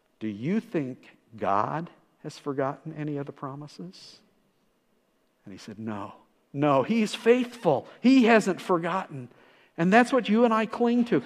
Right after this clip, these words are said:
You and I may be faithless, but God is still and always faithful to us. He's God with us, just as he promised. Who is this baby? He's the God who comes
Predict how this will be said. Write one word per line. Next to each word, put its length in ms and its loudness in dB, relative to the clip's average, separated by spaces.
You 240 6
and 120 8
I 160 4
may 200 6
be 160 0
faithless, 640 4
but 220 -2
God 380 4
is 120 2
still 600 4
and 160 0
always 680 6
faithful 760 2
to 200 0
us. 640 -2
He's 180 -10
God 320 -4
with 260 -10
us, 300 -18
just 300 -14
as 80 -20
he 100 -18
promised. 800 -20
Who 160 0
is 200 0
this 160 -8
baby? 480 -8
He's 140 -14
the 80 -8
God 500 0
who 140 -12
comes 840 -10